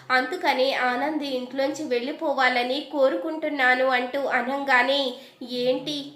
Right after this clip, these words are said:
అలా మాట్లాడుతున్నావు? ఆనంది ఇష్టం లేదని నేను నీతో చెప్పానా? ఆనంది నా లైఫ్లో ఉండకూడదని నేను కోరుకుంటున్నానని నువ్వెన్నా కలగన్నావా? ఆనందియే ఇప్పుడు నా జీవితం, తనే నా ప్రపంచం.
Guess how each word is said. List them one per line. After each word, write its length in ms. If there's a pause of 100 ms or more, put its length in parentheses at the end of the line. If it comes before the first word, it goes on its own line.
(280)
అలా 240
మాట్లాడుతున్నావు? 960 (280)
ఆనంది 640
ఇష్టం 320
లేదని 600 (120)
నేను 260
నీతో 340
చెప్పానా? 800 (320)
ఆనంది 520
నా 200
లైఫ్లో 500
ఉండకూడదని 760 (140)
నేను 300
కోరుకుంటున్నానని 1160 (220)
నువ్వెన్నా 460
కలగన్నావా? 880 (380)
ఆనందియే 1040
ఇప్పుడు 280
నా 200
జీవితం, 600 (960)
తనే 240
నా 200
ప్రపంచం. 720